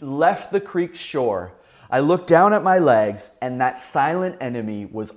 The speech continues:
all over my legs. And it was the leech.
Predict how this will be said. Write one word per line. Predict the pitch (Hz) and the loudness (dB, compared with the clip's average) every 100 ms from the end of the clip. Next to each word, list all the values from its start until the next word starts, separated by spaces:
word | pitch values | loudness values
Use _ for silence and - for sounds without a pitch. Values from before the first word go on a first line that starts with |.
| - | 0
all | 131 131 135 | 4 4 4
over | 123 120 117 | -2 -4 -4
my | 110 107 | -6 -6
legs. | 98 87 85 - - _ _ _ | -6 -8 -14 -20 -20 _ _ _
And | 123 | -6
it | 131 | -4
was | 123 117 | -4 -6
the | 92 117 | -4 -4
leech. | 113 113 90 - - - | -4 -8 -10 -14 -16 -16